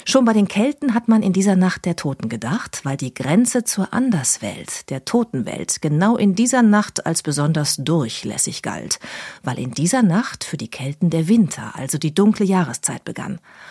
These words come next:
Und auch im christlichen Glauben wird am ersten November ja der Heiligen gedacht. Allerheiligen steht da im Kalender. So, aber wo kommt bei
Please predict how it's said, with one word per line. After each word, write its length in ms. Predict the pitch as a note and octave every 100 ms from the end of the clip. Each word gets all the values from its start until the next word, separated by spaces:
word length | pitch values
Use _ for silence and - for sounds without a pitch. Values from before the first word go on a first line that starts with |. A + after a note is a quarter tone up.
| - - -
Und 420 | G#3+ A3+ G#3+ -
auch 240 | G3 F#3
im 160 | - E3+
christlichen 500 | - E4+ - D#3 B2
Glauben 440 | B2 B2 A2+ A#2
wird 180 | B2+ -
am 140 | G#3 G3
ersten 440 | C3 D3 - G3
November 480 | F3+ C#3+ B2+ C3 F3+
ja 220 | F3 F3
der 240 | F#3 F#3+
Heiligen 420 | A#3+ A#3 F3 - -
gedacht. 640 | - - - - - - _
Allerheiligen 1000 | E3 G3 G#3+ G#3 G#3+ G3 C#3 A#2 A#2 A#2
steht 300 | - C#3+ -
da 120 | D3
im 180 | - E3
Kalender. 520 | - D#3+ C3 F#2+ - - - -
So, 280 | E3+ F3 - -
aber 340 | F#3 F3+ F3+ -
wo 240 | D#3+ E4+
kommt 420 | F#4+ A3+ C4+ -
bei 120 | F#3